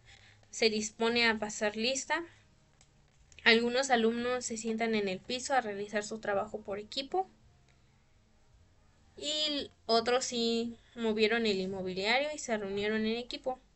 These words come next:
Toda la hora se llevó a eso porque tenían de realizar encuestas y tener ya los datos de las encuestas previamente realizadas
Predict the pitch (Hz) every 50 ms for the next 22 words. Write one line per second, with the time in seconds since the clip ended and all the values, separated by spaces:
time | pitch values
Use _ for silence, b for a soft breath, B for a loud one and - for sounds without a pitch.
0 | _ - - _ - - - _ - B B B B B B B B B B B
1 | _ - 294 311 330 311 311 269 247 247 247 254 254 269 277 277 269 247 208 202
2 | 202 196 202 202 208 208 208 208 202 208 208 202 196 196 - - - 220 226 226
3 | 208 160 220 247 262 262 - 302 320 311 - 226 214 226 220 - 214 214 214 214
4 | 208 208 208 208 208 214 208 208 220 214 214 214 208 202 202 196 - 208 202 208
5 | 202 190 185 190 - 220 233 254 262 - - 330 359 381 - - - - - _
6 | b b b b b b b b b b - - _ _ _ - 262 285 302 320
7 | 330 330 330 339 330 - _ - - 240 233 226 226 233 226 220 233 226 226 226
8 | 226 214 220 220 - 208 208 - 220 220 214 196 190 190 202 - 202 202 208 214
9 | 220 233 262 262 - 294 285 277 - - - - - - _ - - 226 226 226
10 | 220 214 214 214 214 214 214 220 214 208 208 214 220 226 226 - 247 262 285 311
11 | 339 339 - - -